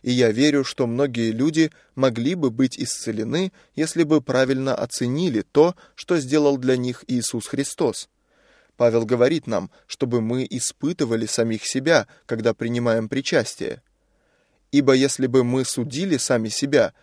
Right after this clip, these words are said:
то не были бы судимы». Становясь причастными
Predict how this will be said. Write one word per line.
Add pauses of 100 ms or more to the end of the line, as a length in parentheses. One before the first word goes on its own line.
(260)
то
не
были
бы
судимы». (760)
Становясь
причастными